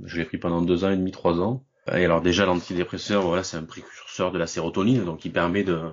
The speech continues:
de resynthétiser cette, euh, sérotonine, euh, et qui, euh, bah là, du coup, euh, vous vous sentez mieux tous les jours. Et donc déjà, rien que moi, ce premier, cette première étape, ça m'a fait énormément de bien.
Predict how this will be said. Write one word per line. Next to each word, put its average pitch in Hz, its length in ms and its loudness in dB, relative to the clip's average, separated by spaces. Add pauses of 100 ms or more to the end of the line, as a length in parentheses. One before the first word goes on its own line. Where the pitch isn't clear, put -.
de 92 100 -2
resynthétiser 107 800 2
cette, 101 260 -6
euh, 87 80 0
sérotonine, 95 560 -2
euh, 85 180 -2 (360)
et 82 100 -4
qui, 92 260 -2
euh, 82 120 2
bah 80 160 2
là, 98 100 6
du 85 220 -2
coup, 101 260 2
euh, 87 120 4
vous 87 80 0
vous 90 100 -2
sentez 92 320 0
mieux 117 200 4
tous 120 120 -4
les 90 140 4
jours. 127 340 0 (240)
Et 104 80 -2
donc 101 180 2
déjà, 107 440 4
rien 101 180 -2
que 92 320 0
moi, 104 140 -2
ce 104 100 -6
premier, 98 380 -2
cette - 200 -4
première 87 280 0
étape, 101 420 -2 (260)
ça - 140 -6
m'a 92 140 4
fait 95 220 6
énormément 92 360 0
de 92 100 4
bien. 117 300 2